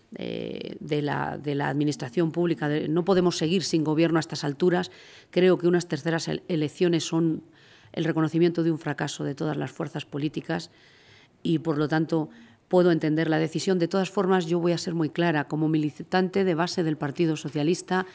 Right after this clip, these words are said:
yo acato rotundamente lo que dice nuestro Comité Federal, que es el órgano que nos hemos dado a nosotros mismos para decidir en las políticas de acuerdos y de pactos. Bueno, no, no nos vayamos ahí porque de momento soy militante base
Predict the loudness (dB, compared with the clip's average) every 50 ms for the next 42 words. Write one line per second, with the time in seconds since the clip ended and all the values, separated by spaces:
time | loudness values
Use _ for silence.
0 | -20 -20 -20 -20 -20 -20 -20 -20 -16 -6 0 4 6 6 8 6 4 4 4 4
1 | 4 4 2 2 2 2 2 0 -2 0 0 0 0 2 2 2 2 0 0 0
2 | 0 2 2 2 0 0 0 0 0 0 0 2 0 0 -2 -4 -4 -2 0 0
3 | 0 0 0 -2 -2 -2 -2 -2 0 0 0 -2 0 2 4 4 4 4 2 2
4 | 2 4 4 4 2 2 0 0 0 0 0 0 0 0 0 2 0 0 2 2
5 | 0 2 2 2 0 0 0 -2 -6 -4 -4 -4 -4 -2 0 0 0 0 0 -2
6 | -4 -4 -8 -14 -20 -20 -20 -20 -20 -20 -20 -20 -4 _ 4 6 6 6 4 4
7 | 0 0 0 0 2 2 2 0 -2 -4 -2 0 2 2 2 0 -2 -4 -2 -2
8 | -2 -2 -2 -4 -4 -4 -4 -2 -2 -2 -4 -2 -2 0 0 0 0 -2 -6 -8
9 | -8 -10 -10 -8 -8 -6 -6 -6 -8 -10 -16 _ -20 -20 -18 -18 -18 -18 -20 -20
10 | -20 -20 -20 -16 -6 -2 0 2 2 2 2 0 -2 -2 -2 0 2 2 2 2
11 | 2 0 0 0 0 2 0 0 0 0 -2 -2 -2 -4 -4 -4 -2 -2 0 2
12 | 2 2 2 0 -2 -4 -2 0 0 2 2 2 2 2 2 2 2 2 2 0
13 | -2 -2 -2 -4 -6 -6 -8 -10